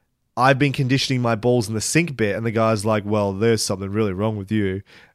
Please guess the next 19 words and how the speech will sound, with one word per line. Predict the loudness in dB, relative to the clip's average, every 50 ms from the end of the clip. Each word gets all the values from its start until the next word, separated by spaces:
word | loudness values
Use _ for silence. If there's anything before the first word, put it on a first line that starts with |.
| _
It's | -6 -4 -4 -2 0
like, | 2 2 4 2 0 -2
it | -8 -10 -10 -10
really, | -8 -4 -2 2 4 6 6 8 8 8 8 6 6 4
really, | 2 0 0 2 2 4 4 4 2 2 0
really | 0 0 0 0 0 0
is | -2 -2 -4 -4
like | -4 -4 -4 -4 -4
that | -4 -2 -2 -2 -4 -6 _ _ _ _ _ _ _ _ _
immature | -4 -2 0 2 2 2 2 0 -2 -2 0 0 2 2 4 4 4 4 2 2 0 -2 -6 _ _ _ _ _ _ _ _ _ _ _ _
high | -16 -14 -12 -8 -4 0 2 4 4 4
school | 2 0 -2 -2 0 0 2 2 2
level, | 2 2 0 0 0 -2 -4 -4 -4 -4 -6 -6 -8 -10 -14 -18 _ _ _ _ _ -10
middle | -6 0 2 4 6 6 6 6
school | 4 2 -2 -2 -2 -2 -2 0
level | 0 -2 -2 -2 -2 -4 -4 -4 -4 -6 -8 -10 -12
humor | -16 -16 -8 -4 -2 0 0 0 0 -2 -2
that | -6 -8
I | -10 -10